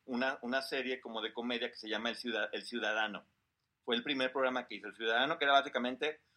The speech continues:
como crítica social, fíjate, como de un ciudadano, lo que vivía, lo que tenía que pasar, muy tipo Héctor Suárez, que también, eh, eso me hizo, me hizo justamente recordar la relación que tenía con ellos, y que hizo casting, o sea, a, a pesar de que lo había escrito, él hizo casting para ver si era el, el que iba a actuar principalmente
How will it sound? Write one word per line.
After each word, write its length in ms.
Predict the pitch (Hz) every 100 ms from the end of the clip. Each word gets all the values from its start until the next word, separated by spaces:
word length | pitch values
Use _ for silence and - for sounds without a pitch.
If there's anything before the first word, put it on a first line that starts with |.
| _ - -
como 200 | 147 143
crítica 380 | 180 - 190 151
social, 420 | 151 160 202 214
fíjate, 460 | 170 135 117 101 _ _
como 220 | - 120
de 60 | 120
un 60 | 139
ciudadano, 540 | 165 147 135 127 135
lo 140 | 131 123
que 80 |
vivía, 400 | 110 107 113 127 123
lo 100 | 117
que 80 |
tenía 260 | 107 104 113
que 80 | 135
pasar, 320 | 175 123 117
muy 180 | 143 160
tipo 240 | 180 -
Héctor 300 | - - 170
Suárez, 500 | - 151 165 117 - _ _ _ _
que 80 | -
también, 380 | 127 120 139 156
eh, 120 | 139 135
eso 200 | 127 156
me 160 | 139 123
hizo, 180 | 139 -
me 120 | 117
hizo 200 | 113 147
justamente 400 | 139 131 135 127
recordar 360 | 135 131 113 117
la 120 | 127
relación 300 | 107 104 113
que 80 | 123
tenía 260 | 113 113 123
con 160 | 135
ellos, 320 | 123 110 120 _ _ - - - -
y 120 | -
que 100 | 175
hizo 320 | 190 226 -
casting, 540 | 196 202 - 190 208 381 _ _ _ -
o 80 | 135
sea, 200 | 143 -
a, 60 | 147
a 180 | 156 143
pesar 220 | 175 269
de 80 | 302
que 100 | 240
lo 80 |
había 140 | 233 226
escrito, 500 | - 214 214 214 208
él 140 | 180
hizo 180 | 196 202
casting 360 | 180 175 196 170
para 160 | 143
ver 160 | 135 151
si 80 | 165
era 120 | 156
el, 100 | 156
el 140 | 127 113
que 80 | 139
iba 80 | 151
a 40 |
actuar 240 | 151 135
principalmente 840 | 147 127 123 131 139 131 123 156